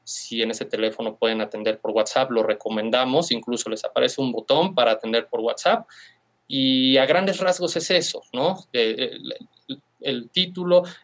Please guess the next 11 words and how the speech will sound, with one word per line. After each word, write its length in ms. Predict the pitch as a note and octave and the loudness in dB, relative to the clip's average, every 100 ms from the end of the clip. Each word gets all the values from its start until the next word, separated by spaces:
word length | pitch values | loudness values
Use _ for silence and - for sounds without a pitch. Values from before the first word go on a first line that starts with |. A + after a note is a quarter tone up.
| - | -4
el 260 | A#2+ A#2 | -4 -4
nombre 300 | C3 C3 C3+ | 0 0 4
del 80 | B2+ | 2
negocio, 520 | A#2 A#2+ E3 - E3+ | 2 4 4 4 0
la 100 | D#3 | 0
informa-, 380 | A#2+ G#2+ A2 G#2+ - | 0 -2 -4 -4 -4
la 100 | A#2+ | -2
descripción, 640 | A2 - - - F3+ G3+ G#3 - - _ _ _ | -2 -4 -8 0 4 4 0 -10 -20 _ _ _
el 200 | - - | -4 -2
teléfono, 800 | - B2+ F#3+ G3 G3+ G3+ G#3 G3+ | -2 2 2 4 0 0 -2 -2
eh, 720 | - B2 A#2+ A#2 A2+ A2 G#2+ | -4 -2 -2 -2 -2 -2 -4